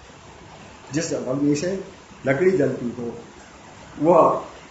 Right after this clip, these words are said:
लकड़ी अग्नि को नहीं जला सकती। जिससे प्रकाशित होकर के वाणी अपना व्यवहार कर पा रही, जिसके सत्ता पा करके, अस्तित्व पा करके, वो वाणी उसको प्रकाशित नहीं कर सकती।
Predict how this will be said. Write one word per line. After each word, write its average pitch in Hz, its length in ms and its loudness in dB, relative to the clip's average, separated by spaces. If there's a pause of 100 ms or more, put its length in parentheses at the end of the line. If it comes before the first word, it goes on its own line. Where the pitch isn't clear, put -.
लकड़ी 151 500 2
अग्नि 147 280 0
को 220 240 -4
नहीं 147 160 0
जला 110 240 -6
सकती। - 260 -16 (800)
जिससे 160 280 2
प्रकाशित 156 600 0
होकर 160 280 -4
के 160 120 -6
वाणी 151 340 -2
अपना 143 180 -4
व्यवहार 127 400 -4
कर 139 120 -4
पा 123 200 -6
रही, 123 100 -6
जिसके 139 300 -6
सत्ता 147 340 -4
पा 135 200 -2
करके, 113 420 -10
अस्तित्व - 360 -12
पा 127 180 -8
करके, - 500 -16 (220)
वो 147 60 0
वाणी 147 240 2
उसको 143 220 -4
प्रकाशित - 520 -12
नहीं - 100 -16
कर - 180 -20
सकती। - 160 -18